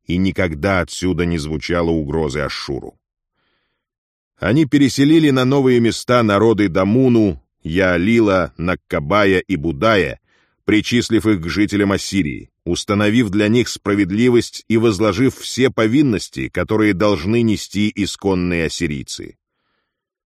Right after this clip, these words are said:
Шамашкар шагал по дорогам Ура и Арпада, и враги растекались при виде его меча, словно вода перед носом лодки. От страха дрожали их жилы, и сперма иссохла, как у евнуха.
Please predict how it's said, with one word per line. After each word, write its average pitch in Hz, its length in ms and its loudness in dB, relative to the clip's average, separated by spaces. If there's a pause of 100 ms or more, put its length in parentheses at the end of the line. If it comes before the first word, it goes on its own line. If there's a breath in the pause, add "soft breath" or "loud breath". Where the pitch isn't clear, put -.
(560)
Шамашкар 143 600 0
шагал 156 420 0
по 143 120 -2
дорогам 139 520 2
Ура 151 320 6
и 131 160 2
Арпада, 110 680 -2 (400)
и 87 120 0
враги 98 420 2
растекались 104 800 0
при 95 160 -2
виде 87 280 0
его 82 160 0
меча, 80 540 -2
словно 90 460 -2
вода 82 420 -2
перед 73 300 -4
носом 71 380 -6
лодки. - 440 -8 (800)
От 82 180 -2
страха 107 480 0
дрожали 107 560 0
их 101 220 0
жилы, 95 420 0
и 69 240 -4
сперма 101 640 0
иссохла, 98 600 -2
как 90 200 -4
у 101 60 0
евнуха. 76 600 -4